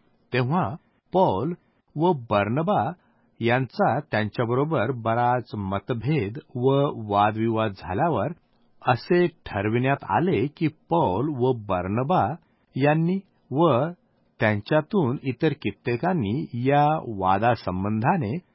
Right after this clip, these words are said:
यरुशलेमातले प्रेषित व वडीलवर्ग याचकडे जावे. मग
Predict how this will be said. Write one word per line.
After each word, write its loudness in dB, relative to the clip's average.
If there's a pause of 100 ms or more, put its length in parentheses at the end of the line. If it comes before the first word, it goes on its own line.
(180)
यरुशलेमातले 2
प्रेषित -2 (100)
व 0 (360)
वडीलवर्ग 2
याचकडे 0
जावे. -2 (340)
मग 0